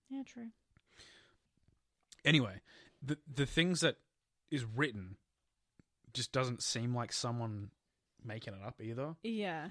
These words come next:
Speaker 2: E-, everything ab-, when you look at the comments, it's just everything about it screams, "This is a real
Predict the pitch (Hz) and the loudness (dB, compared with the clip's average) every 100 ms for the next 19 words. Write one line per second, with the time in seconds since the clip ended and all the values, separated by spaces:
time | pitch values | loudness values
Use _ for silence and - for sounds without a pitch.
0 | - - 160 170 233 262 151 131 143 160 | -2 2 4 6 6 6 4 2 4 6
1 | 160 117 135 165 139 123 - 120 101 98 | 4 2 0 0 0 0 0 0 -2 -4
2 | - 120 - - 120 - - _ _ _ | -6 -4 -2 0 0 -2 -6 _ _ _
3 | _ _ _ _ _ _ - - 123 135 | _ _ _ _ _ _ -14 -6 -4 0
4 | 123 117 110 - - - 107 95 104 - | 0 0 -2 0 0 0 -4 -4 -6 -6
5 | _ - - 104 98 101 98 98 | _ -8 -6 -8 -10 -12 -12 -14